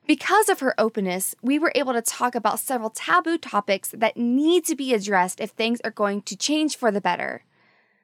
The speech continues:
If you're enjoying the show and like these travel series, please let me know. You can reach me on Instagram at Rewildology or email me at hello at rewildology dot com.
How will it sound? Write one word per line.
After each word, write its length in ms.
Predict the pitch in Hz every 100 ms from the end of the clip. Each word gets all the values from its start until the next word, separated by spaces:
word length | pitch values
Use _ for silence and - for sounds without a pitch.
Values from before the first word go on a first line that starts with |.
| _
If 140 | 359
you're 140 | 359 370
enjoying 460 | 339 381 403 415
the 80 | 370
show 280 | 330 277 247
and 180 | 240 254
like 280 | 277 294 -
these 180 | 285 262 -
travel 400 | - 311 330 359
series, 400 | - 185 220 -
please 320 | - 440 427 415
let 140 | 392
me 100 | 392
know. 340 | 403 233 185 - - - _
You 160 | 311 349
can 140 | 381
reach 320 | 359 349 -
me 80 | 294
on 160 | - -
Instagram 500 | 285 285 269 254 233 -
at 180 | 320 -
Rewildology 800 | 311 294 269 240 233 226 233 -
or 120 | 233 -
email 360 | 320 403 320
me 200 | 233 214 -
at 220 | 214 -
hello 400 | 285 339 330 320 -
at 220 | 254 -
rewildology 600 | 254 240 233 208 190 202
dot 160 | 190 202
com. 340 | 180 175